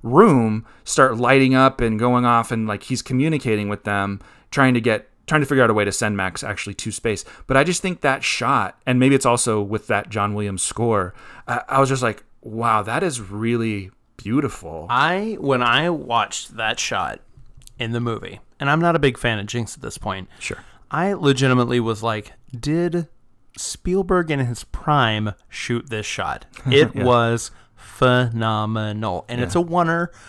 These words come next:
Speaker 2: where, yes, it's a bright light outside. The door swings open. We're supposed to think that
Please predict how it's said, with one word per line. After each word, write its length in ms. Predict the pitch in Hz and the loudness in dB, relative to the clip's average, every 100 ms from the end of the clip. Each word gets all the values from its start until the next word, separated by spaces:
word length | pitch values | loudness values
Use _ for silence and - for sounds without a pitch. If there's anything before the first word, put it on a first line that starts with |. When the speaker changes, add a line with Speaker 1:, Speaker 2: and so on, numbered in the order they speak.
| - - - | -20 -20 -2
Speaker 2:
where, 300 | 127 120 120 | 0 2 2
yes, 380 | 123 120 92 - | 0 -2 -2 -6
it's 140 | 123 | -6
a 40 | 127 | -8
bright 400 | 113 123 139 156 | -4 2 2 4
light 180 | 165 156 | 4 4
outside. 420 | 151 131 117 113 | 2 0 -2 -2
The 80 | 117 | -2
door 220 | 127 143 | -2 -2
swings 400 | - 151 156 131 | -2 -2 0 -2
open. 260 | 117 113 | -2 -2
We're 80 | 113 | -2
supposed 400 | - - 247 247 | -4 2 2 2
to 80 | 156 | -2
think 320 | - 139 117 | 2 0 0
that 220 | 117 113 | -2 -4